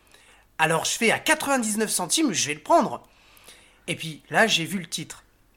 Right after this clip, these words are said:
Et puis, je vais quand même le prendre, parce que je l'ai jamais vu autre part. Attention, parce que,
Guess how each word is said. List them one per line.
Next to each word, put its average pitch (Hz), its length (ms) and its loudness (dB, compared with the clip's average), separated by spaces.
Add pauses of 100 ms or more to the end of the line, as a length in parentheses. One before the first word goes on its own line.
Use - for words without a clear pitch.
(120)
Et 143 40 -10
puis, 147 360 -6
je - 80 -2
vais 151 80 2
quand 175 140 4
même 185 180 4
le 175 80 2
prendre, 240 240 2
parce 190 160 0
que 175 100 -2
je 135 80 -2
l'ai 156 80 0
jamais 202 300 6
vu 190 100 0
autre 208 160 2
part. 110 320 -2 (1040)
Attention, 240 580 2 (600)
parce - 300 2
que, 294 300 4